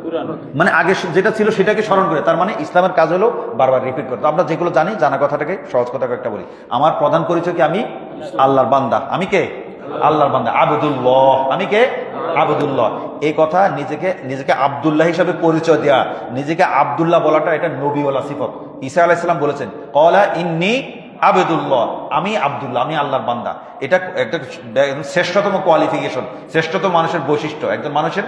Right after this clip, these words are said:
Speaker 2: শ্রেষ্ঠ বৈশিষ্ট্য কি? আব্দুল্লাহ, আল্লাহর বান্দা হতে পারা। একজন পৃথিবীতে সর্বশ্রেষ্ঠ মানুষ কারা? নবী, আম্বিয়ায়ে কেরাম। সেই নবীর নিজেকে পরিচয় দিচ্ছেন, "ইন্নী আবেদুল্লাহ, আমি আল্লাহর বান্দা।"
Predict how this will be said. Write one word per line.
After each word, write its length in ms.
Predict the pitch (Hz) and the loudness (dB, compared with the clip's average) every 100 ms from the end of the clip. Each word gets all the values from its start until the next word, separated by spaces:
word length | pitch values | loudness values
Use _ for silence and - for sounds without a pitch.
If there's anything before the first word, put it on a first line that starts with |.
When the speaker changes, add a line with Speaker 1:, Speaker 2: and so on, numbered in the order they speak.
| - - | -10 -14
Speaker 2:
শ্রেষ্ঠ 320 | - 175 160 | -2 0 2
বৈশিষ্ট্য 440 | 214 180 180 185 202 | 2 2 2 0 -2
কি? 160 | 143 104 - - | -2 -8 -10 -2
আব্দুল্লাহ, 540 | 131 131 - 135 120 120 | -2 0 -2 0 4 4
আল্লাহর 240 | 131 120 | 4 2
বান্দা 280 | 135 143 123 | 2 2 2
হতে 200 | - 104 | 2 0
পারা। 180 | 107 95 - - | -2 -4 -8 -4
একজন 280 | 135 139 175 160 | -4 0 -2 -2
পৃথিবীতে 420 | 123 175 196 208 208 | -6 -4 -2 0 2
সর্বশ্রেষ্ঠ 580 | - 185 185 208 196 | 2 2 2 0 0
মানুষ 240 | 214 202 190 - | 0 0 0 2
কারা? 300 | 143 101 - - - - - | 2 2 -2 -10 -12 -16 -4
নবী, 220 | 160 190 170 | 2 4 6
আম্বিয়ায়ে 400 | 165 175 196 170 | 4 4 2 4
কেরাম। 200 | 139 101 - - - | 2 0 -6 -12 -8
সেই 240 | - 208 | 0 2
নবীর 380 | 190 190 214 220 - | 4 4 2 0 -4
নিজেকে 280 | 147 151 175 | -8 -6 -4
পরিচয় 340 | 180 175 170 175 | 0 0 0 -2
দিচ্ছেন, 260 | 175 220 220 - - - - | -2 -4 -4 -8 -16 -16 -8
"ইন্নী 480 | 156 180 170 208 277 - - - - - | -6 -2 0 2 0 -4 -16 -18 -10 2
আবেদুল্লাহ, 580 | 233 247 190 170 147 123 | 4 4 4 4 2 2
আমি 160 | 160 | 0
আল্লাহর 300 | 160 151 143 | 0 0 -2
বান্দা।" 300 | 127 120 101 | -2 -4 -6